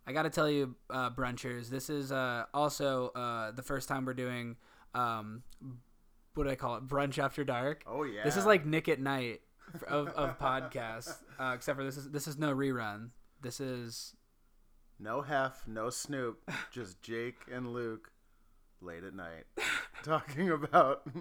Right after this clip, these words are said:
Speaker 2: my movie. <laughs>
Speaker 1: But as I was saying, we're afforded a wonderful opportunity tonight because instead of me and Katie, you know, waxing in-, intellectual about, uh, poorly rated studio pictures, we get to sit down with a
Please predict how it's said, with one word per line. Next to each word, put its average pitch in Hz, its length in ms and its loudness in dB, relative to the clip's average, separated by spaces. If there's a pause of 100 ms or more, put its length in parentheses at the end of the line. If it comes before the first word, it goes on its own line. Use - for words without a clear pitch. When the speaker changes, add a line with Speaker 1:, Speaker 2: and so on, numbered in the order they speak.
(100)
Speaker 2:
my 156 100 -2
movie. 135 440 -2 (120)
<laughs> 190 100 -2 (560)
Speaker 1:
But 247 120 12
as 233 180 12
I 185 60 12
was 156 120 8
saying, 127 420 0
we're 165 200 6
afforded 170 480 6
a 147 260 8
wonderful 170 520 10
opportunity 127 520 2
tonight 117 240 -4
because 143 240 2
instead 151 300 4
of 190 120 4
me 180 140 4
and 160 120 2
Katie, 143 520 2
you 151 100 0
know, 131 160 2
waxing 135 560 2
in-, 131 180 2 (100)
intellectual 139 720 0
about, 127 320 0
uh, 120 240 -4
poorly 160 380 2
rated 143 260 2
studio 151 400 2
pictures, 127 460 -4
we 131 80 -2
get 135 80 -2
to 131 80 -2
sit 143 220 -6
down 135 200 -2
with 127 120 -4
a 120 220 -4